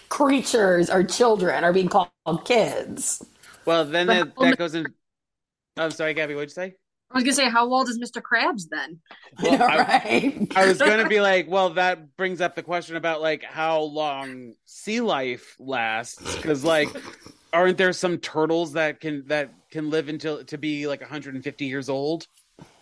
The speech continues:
Speaker 2: So
Speaker 1: Y-, yes. Finding Nemo taught us that one.
Speaker 2: Mm-hmm.
Speaker 3: True,
Speaker 2: Like
Speaker 3: yes. Yeah, a hundred and fifty, two hundred years old. Yeah.
Speaker 2: God only know-,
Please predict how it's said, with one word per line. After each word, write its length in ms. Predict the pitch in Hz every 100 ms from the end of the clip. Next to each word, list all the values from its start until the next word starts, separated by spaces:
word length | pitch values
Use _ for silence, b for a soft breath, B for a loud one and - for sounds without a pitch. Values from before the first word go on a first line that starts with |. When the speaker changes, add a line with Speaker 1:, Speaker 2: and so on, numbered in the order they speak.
| _ _ -
Speaker 2:
So 400 | 156 143 135 117
Speaker 1:
Y-, 160 | 202 - - _
yes. 600 | - 202 - - - - _ b b b
Finding 320 | - 233 220
Nemo 300 | 220 226 196 175
taught 240 | 190 156
us 140 | 151
that 260 | - 151 160
one. 380 | 160 151 - 175 _ _
Speaker 2:
Mm-hmm. 560 | 151 151 156 160 160 175 _ _ -
Speaker 3:
True, 280 | 214 226
Speaker 2:
Like 180 | 226 160
Speaker 3:
yes. 260 | 151 247 - - _ _ _ _
Yeah, 220 | 185 302 269
a 60 | 190
hundred 220 | 208 240
and 80 | 240
fifty, 320 | 247 240 262
two 200 | 254 233
hundred 280 | 226 240 247
years 180 | 240 220
old. 240 | 214 294 302 B B B
Yeah. 180 | 220 359 381 _ _ b b b b b b _ -
Speaker 2:
God 180 | 175 185
only 220 | 190 190
know-, 200 | 185 170